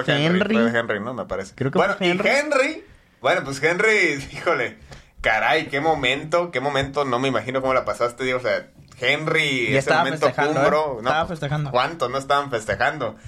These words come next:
Speaker 1: Eh, fue, fue un muy buen gol, la verdad, pero pues desafortunadamente ahora sí que un pie sobre la raya,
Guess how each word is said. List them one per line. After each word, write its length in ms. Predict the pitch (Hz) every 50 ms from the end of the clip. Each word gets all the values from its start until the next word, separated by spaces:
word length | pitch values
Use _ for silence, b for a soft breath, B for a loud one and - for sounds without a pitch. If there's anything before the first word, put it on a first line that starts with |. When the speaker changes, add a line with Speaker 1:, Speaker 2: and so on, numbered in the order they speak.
| B B B B B B B _ -
Speaker 1:
Eh, 260 | 82 87 87 82 85 87
fue, 200 | - 117 - -
fue 140 | - 135 151
un 80 | 156
muy 140 | 160 165 160
buen 220 | 156 160 147 131
gol, 260 | 110 110 123 143 175 180
la 100 | 143 117
verdad, 520 | 110 104 104 95 107 127 160 - - - -
pero 240 | 123 113 110 - -
pues 140 | 107 107
desafortunadamente 1120 | 101 110 107 - 110 104 - 113 110 107 110 113 107 113 120 131 139 135 139 147 151 143 143
ahora 100 | 139 139 127
sí 160 | 139 139 135
que 200 | 143 135 - -
un 320 | - 139 151 165 165 156 -
pie 240 | - 135 143 147
sobre 320 | - - 160 147 143 127 113
la 140 | 107 101 101
raya, 560 | 107 117 123 127 127 131 151 175 202 214